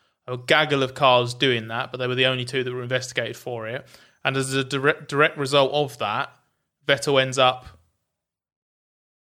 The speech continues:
screwed and planted basically at the final corner, and, and it gets in Alonso's way, having previously been mugged off because he was trying to adhere to that instruction,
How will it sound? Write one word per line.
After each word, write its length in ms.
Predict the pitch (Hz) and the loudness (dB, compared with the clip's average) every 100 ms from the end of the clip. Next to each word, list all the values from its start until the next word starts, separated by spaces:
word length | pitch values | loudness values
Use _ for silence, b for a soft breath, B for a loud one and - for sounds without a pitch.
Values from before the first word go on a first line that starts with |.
| _ _ _ _ | _ _ _ _
screwed 500 | - - 165 151 135 | -6 -2 0 2 0
and 160 | 127 | -6
planted 480 | 123 147 135 123 123 | -4 0 0 -2 -4
basically 340 | 120 120 131 131 | -4 -4 -4 -6
at 80 | |
the 60 | 127 | -4
final 320 | - 131 127 | 0 0 -2
corner, 440 | 123 151 139 120 131 | 0 2 2 0 0
and, 80 | |
and 360 | 131 131 135 131 | -2 -4 -8 -8
it 100 | 139 | -4
gets 180 | 135 135 | -2 -2
in 100 | 135 | -2
Alonso's 520 | 143 147 123 110 107 | 0 0 -2 -4 -6
way, 300 | 110 107 120 b b b | -8 -6 -8 b b b
having 380 | - 151 147 151 | 0 2 2 -2
previously 720 | - - 175 165 151 - 139 | -6 -2 0 -2 -6 -4 -6
been 340 | 127 151 143 139 | 0 0 0 0
mugged 360 | 147 143 127 | 0 0 0
off 380 | 151 120 120 - | 2 2 -2 -10
because 240 | 131 135 | -12 -8
he 140 | 131 147 | -4 -2
was 160 | 143 | -4
trying 340 | 123 147 139 131 | -2 2 2 0
to 240 | 139 135 | -4 -4
adhere 400 | 135 123 151 185 | -4 0 2 2
to 140 | 170 135 | 0 -8
that 160 | - | -10
instruction, 800 | 123 135 - 135 - - 117 127 | -10 -8 0 0 0 -8 -8 -8